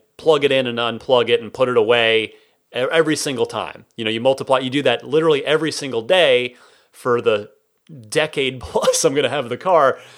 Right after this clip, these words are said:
That's thousands of times that I would do that. So that alone, that, the convenience factor makes it, uh, makes that high power wall connector worth it. And I think I did this story too.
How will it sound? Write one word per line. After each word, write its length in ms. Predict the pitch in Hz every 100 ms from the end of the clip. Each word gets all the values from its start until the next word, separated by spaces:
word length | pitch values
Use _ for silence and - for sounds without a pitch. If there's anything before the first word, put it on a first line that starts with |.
| -
That's 240 | 123 -
thousands 600 | - 147 156 165 143 135
of 100 | 117
times 680 | 101 143 139 113 98 101 - - _ _ _ _
that 100 | 120
I 120 | 117
would 120 | 113 113
do 140 | 135
that. 180 | 123 98
So 300 | - 117 113
that 400 | 131 120 180 214
alone, 680 | 139 120 147 139 104 90 113
that, 260 | 123 -
the 80 | 120
convenience 640 | - 139 131 160 151 113
factor 500 | - 113 107 110 98 -
makes 380 | 104 104 -
it, 220 | 110 - 107
uh, 240 | 92 90 - - - -
makes 240 | - 113 -
that 160 | 107 101
high 180 | 110
power 260 | 107 107 98
wall 220 | 98 110
connector 340 | 113 98 - 98
worth 180 | 127
it. 40 | 117
And 80 | 110
I 100 | 123
think 140 | 175
I 120 | 160
did 300 | 180 233 254
this 160 | 180 -
story 380 | - 196 170 123
too. 280 | - 147